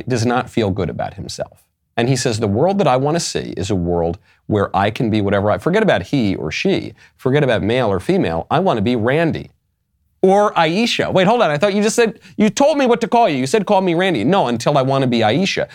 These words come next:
until I wanna be a Pokemon, until I wanna be this. The world I wanna live in, what he, what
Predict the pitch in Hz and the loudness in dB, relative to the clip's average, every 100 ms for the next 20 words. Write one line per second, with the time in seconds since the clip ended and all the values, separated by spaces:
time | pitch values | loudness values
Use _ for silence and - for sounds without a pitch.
0 | - 127 135 127 120 123 117 107 101 175 | -6 -2 2 2 2 0 0 -2 0 -2
1 | 190 101 82 - - - 139 143 131 127 | 0 -4 -6 -12 -16 -6 -2 2 2 0
2 | 120 107 104 127 143 - - _ 131 123 | 0 0 0 0 0 -2 -12 _ 0 2
3 | 143 208 226 214 185 175 143 143 92 95 | 2 2 2 2 2 0 2 0 -2 -2
4 | 101 - - 110 | -4 -4 -2 -2